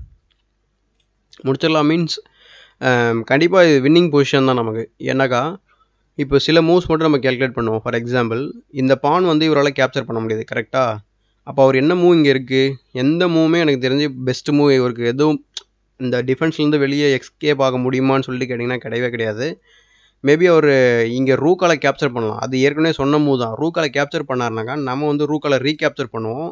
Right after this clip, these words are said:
So, குயினால தான் கேப்சர் பண்ண முடியும். ஒன்ஸ் வந்து குயின் வந்து பி ஃபைவ்லேருந்து மூவ் ஆயிடுச்சுன்னா நம்ம குயின் ப்ரமோட் பண்ணிடலாம். So, அந்த வேரியேஷன் பாசிபிள் கிடையாது. ஒண்ணு வச்சா ஓகே.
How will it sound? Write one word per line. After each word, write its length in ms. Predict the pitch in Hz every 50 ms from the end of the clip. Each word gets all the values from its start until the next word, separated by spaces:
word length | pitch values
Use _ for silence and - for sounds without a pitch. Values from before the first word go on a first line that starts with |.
| - _ _
So, 140 | - - 143 120 _
குயினால 400 | _ 160 170 180 180 170 160 156
தான் 140 | 165 151 127
கேப்சர் 300 | 139 135 - 147 127 135
பண்ண 140 | 127 117
முடியும். 240 | 113 113 110 110 117
ஒன்ஸ் 240 | 127 143 165 - 180
வந்து 220 | 175 160 165 160 -
குயின் 260 | - 165 170 170 165
வந்து 160 | 156 156 151 139
பி 140 | 135 156
ஃபைவ்லேருந்து 400 | 170 - 160 151 143 139 143 139
மூவ் 140 | 143 147 143
ஆயிடுச்சுன்னா 300 | 135 123 117 139 156 175
நம்ம 140 | 170 156 -
குயின் 220 | 151 160 170 156
ப்ரமோட் 300 | 143 139 131 127 127 117
பண்ணிடலாம். 400 | 123 117 110 107 117 123 120 _ _ _ _ _ _ _ _ _ _ _ _
So, 100 | - 151 143
அந்த 260 | 135 127 139 143 143 147
வேரியேஷன் 460 | 143 143 151 156 160 151 - 160 139 -
பாசிபிள் 340 | 123 123 120 - 143 139 123
கிடையாது. 400 | - 120 117 113 107 107 107 117 - _ _
ஒண்ணு 240 | - 127 139 139 143
வச்சா 320 | 143 139 123 - - 151 151 127 110 101 _ _ _ _ _ _ _ _ _ _ _
ஓகே. 300 | 123 117 110 - 127